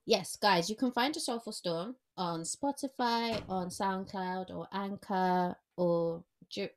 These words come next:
on most platforms that you can find podcasts, except for Apple Music. Don't try there. I'm working on it. Um, yeah, you can find us on Twitter, Facebook,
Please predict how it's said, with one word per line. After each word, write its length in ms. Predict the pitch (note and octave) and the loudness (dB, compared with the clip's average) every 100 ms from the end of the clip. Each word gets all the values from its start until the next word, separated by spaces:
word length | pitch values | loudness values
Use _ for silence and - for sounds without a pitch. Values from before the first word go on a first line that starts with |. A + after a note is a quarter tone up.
| - | -2
on 240 | G#3 G3 | -2 0
most 320 | F#3 G3+ - | -2 -2 -4
platforms 480 | - E3+ - D#3 D#3 | -4 -4 -2 -6 -6
that 100 | D#3+ | -6
you 140 | D#3 D#3 | -8 -10
can 220 | - D#3 | -10 -12
find 540 | - D3+ D3+ D3+ D#3 D#3+ - - _ _ _ | -6 -4 -4 -4 -8 -12 -20 -20 _ _ _
podcasts, 840 | D3+ D3+ - D3+ E3 F#3 - - _ _ _ - | -6 -6 -6 -4 -4 -4 -12 -18 _ _ _ -12
except 300 | - G3 - | -4 -4 -2
for 60 | |
Apple 260 | D#3 E3 D3+ | -6 -4 -2
Music. 280 | C#3+ C#3+ C3 | -4 -4 -2
Don't 180 | D#3 - | -2 -2
try 180 | D3+ | -4
there. 220 | D3+ D3 - | -4 -4 -6
I'm 140 | D#3 | -6
working 320 | D3 D3 - G2 | -6 -6 -8 -8
on 120 | G#2 | -8
it. 80 | - - - - _ - | -12 -16 -16 -18 _ 4
Um, 460 | E3+ D#3+ D#3 D#3 - _ _ _ _ _ _ _ _ _ - | 6 6 4 2 -4 _ _ _ _ _ _ _ _ _ -4
yeah, 180 | F#3 E3 | 0 2
you 160 | F3 | 0
can 120 | F#3+ G3+ | -4 -2
find 300 | F#3 G#3 G3+ | 0 2 2
us 180 | G#3 | 0
on 200 | - F3 F3+ - | 0 -2 -2 0
Twitter, 600 | F#3+ - F#3 F3+ F3 F3 - _ _ | 0 4 2 4 2 -2 -8 _ _
Facebook, 560 | E3 D#3+ - D3+ D3+ D3 | 0 0 2 4 4 2